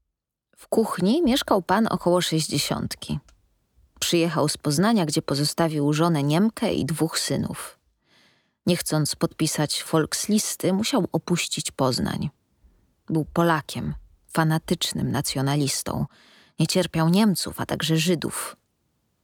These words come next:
Nieświadom tego, z kim ma do czynienia, lubił mnie bardzo. Świadczy o tym choćby fakt, że w dniu moich imienin,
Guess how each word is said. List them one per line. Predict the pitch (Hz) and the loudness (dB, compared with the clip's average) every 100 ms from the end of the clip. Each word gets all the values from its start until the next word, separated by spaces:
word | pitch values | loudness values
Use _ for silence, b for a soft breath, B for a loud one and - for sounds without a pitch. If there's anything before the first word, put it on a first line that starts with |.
| _ - | _ -4
Nieświadom | - 139 - 165 143 147 | -2 0 2 2 2 0
tego, | - - | 0 0
z | 147 - | 0 -2
kim | - 185 160 | 0 2 2
ma | 143 | 0
do | 147 | -2
czynienia, | - 175 214 175 139 165 b b b b | 0 2 4 2 0 -2 b b b b
lubił | 208 226 269 | 0 2 4
mnie | 254 254 | 4 4
bardzo. | 226 196 156 - - 139 - _ _ _ _ - | 4 2 0 -2 -4 -4 -6 _ _ _ _ -8
Świadczy | - 165 165 - 135 | -2 0 0 0 -2
o | |
tym | 143 147 147 | 0 -2 0
choćby | 151 143 143 | 0 -2 -4
fakt, | - 196 151 - | 0 0 -2 -4
że | - 143 | -4 -4
w | |
dniu | - 175 175 | -4 0 2
moich | 147 139 - | 2 -2 -2
imienin, | 165 165 139 - 156 | 0 2 2 0 2